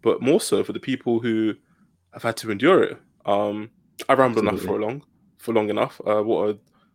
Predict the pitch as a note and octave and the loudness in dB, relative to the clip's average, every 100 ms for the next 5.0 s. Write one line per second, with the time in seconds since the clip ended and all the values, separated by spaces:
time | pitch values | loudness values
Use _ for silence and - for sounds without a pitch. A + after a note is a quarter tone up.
0 | _ _ A#2 F#2 G#2+ B2 G2 - - - | _ _ -2 2 2 0 -2 -4 -6 -16
1 | - _ _ _ _ _ _ _ _ _ | -20 _ _ _ _ _ _ _ _ _
2 | - G2 F2+ G2+ A#2+ G#2+ G#2+ G2 F#2 F#2 | -12 -6 -2 -2 -2 -6 -4 -4 -2 -2
3 | F2+ E2+ E2 F#2+ - F2+ E2+ - F2 E2 | -2 -6 -8 -6 -4 -4 -4 -4 -4 -4
4 | C#2 - - F2+ F2 F2+ F2+ F2+ F2 | -6 -8 -6 -4 -2 -2 -2 0 -2